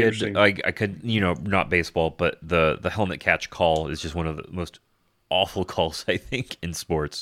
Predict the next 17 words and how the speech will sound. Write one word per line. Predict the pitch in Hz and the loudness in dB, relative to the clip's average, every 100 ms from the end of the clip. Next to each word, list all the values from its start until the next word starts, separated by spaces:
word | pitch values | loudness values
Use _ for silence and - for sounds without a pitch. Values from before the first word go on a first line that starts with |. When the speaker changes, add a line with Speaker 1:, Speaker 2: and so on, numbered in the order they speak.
| - | -12
Speaker 1:
Just | 76 - | -12 0
how | 85 - | 0 4
Speaker 2:
Oh. | 107 | 4
Speaker 1:
unexcited | 123 110 82 80 80 | 6 6 2 0 -2
he | 78 | -4
is | 76 69 | -6 -6
by | 78 76 71 - - | -4 -4 -8 -18 -4
one | - | 0
Speaker 2:
Yeah. | 160 | 0
Speaker 1:
of | 160 | 0
the | |
greatest | 147 78 78 - | 0 0 -2 0
plays | 85 73 | -2 -2
in | 78 | -6
Super | - 78 | -6 -6
Bowl | 73 76 | -2 -2
history. | 73 73 - 71 | -2 -4 -4 -4